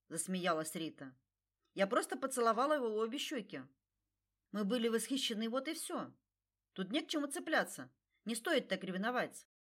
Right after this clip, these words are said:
«Не в том дело», со страдальческим выражением лица махнул рукой Максим. «Ты его расцеловала?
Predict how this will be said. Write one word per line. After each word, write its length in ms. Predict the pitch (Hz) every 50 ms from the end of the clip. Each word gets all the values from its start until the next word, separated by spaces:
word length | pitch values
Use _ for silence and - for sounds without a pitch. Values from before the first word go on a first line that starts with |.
| _ _ _ _ _ _ _ _ _ _ _ _ _ _ _ _ _ _ _ _ _ _ _ _ _ -
«Не 120 | 208 240
в 80 | - -
том 240 | - 320 320 302
дело», 480 | 240 269 311 285 202 165 147 123 120 - _ _ _ _ _ _ _ _
со 140 | - - 180
страдальческим 680 | - - 202 202 190 208 202 196 - - - - 190 180
выражением 500 | 160 180 185 180 185 190 180 180 180 180
лица 320 | 170 170 175 - - 262 285
махнул 400 | 262 214 190 - 196 196 190 190
рукой 260 | 190 185 - 214 220
Максим. 540 | 220 220 214 - - - 233 190 147 123 - _ _ _ _ _ _ _ _ _ _ _ _ _ _ _ _ _ _
«Ты 80 | - 262
его 200 | 277 247 240 247
расцеловала? 840 | 240 233 - - 220 214 208 208 262 349 403 339 240 165 135 -